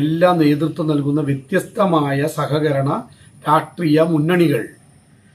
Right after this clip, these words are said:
സംഘങ്ങളുടെ തെരഞ്ഞെടുപ്പിൽ മത്സരിക്കുമ്പോഴും തെരഞ്ഞെടുപ്പ് കഴിയുന്നതോടുകൂടി ഈ കക്ഷി രാഷ്ട്രീയത്തിൻ്റെ അകലമെല്ലാം മാറ്റിവെച്ച് സഹകരണത്തിൻ്റെ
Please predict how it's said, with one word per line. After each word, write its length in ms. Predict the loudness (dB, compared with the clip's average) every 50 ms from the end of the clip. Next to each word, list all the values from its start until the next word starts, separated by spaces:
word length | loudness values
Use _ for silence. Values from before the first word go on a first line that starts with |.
| _ -8
സംഘങ്ങളുടെ 680 | -4 -2 -2 2 4 6 6 6 6 4 4 2 2 2 2
തെരഞ്ഞെടുപ്പിൽ 500 | 2 2 2 2 0 0 0 0 -2 -2 0
മത്സരിക്കുമ്പോഴും 840 | -2 -2 -4 -4 -4 -6 -4 -4 -4 -4 -4 -4 -4 -6 -6 -8 -10 -12 -14 -18 -20 -20 _ -20 _ _ _ _ _ 0 2
തെരഞ്ഞെടുപ്പ് 720 | 4 4 4 4 4 6 6 8 8 6 4 2 2 4 6
കഴിയുന്നതോടുകൂടി 880 | 6 6 6 4 0 0 0 0 2 2 2 2 2 0 -2 -6 -10 -14 -16 -20 -20 _ _ _ _ _ _ _ -20 -10 -4
ഈ 100 | -2 -2 0 2
കക്ഷി 240 | 2 2 2 2 4 6
രാഷ്ട്രീയത്തിൻ്റെ 680 | 6 6 6 4 2 0 0 0 0 -2 -2 0 2 2 4 4
അകലമെല്ലാം 580 | 4 4 4 4 4 2 2 0 0 -2 -2 -2 -4
മാറ്റിവെച്ച് 520 | -4 -4 -4 -4 -4 -4 -4 -8 -10 -12 -14 -14 -18 -20 _ _ _ _ _ _ -8 -2
സഹകരണത്തിൻ്റെ 840 | 0 2 4 6 6 6 4 4 2 2 0 0 0 -2 0 2 2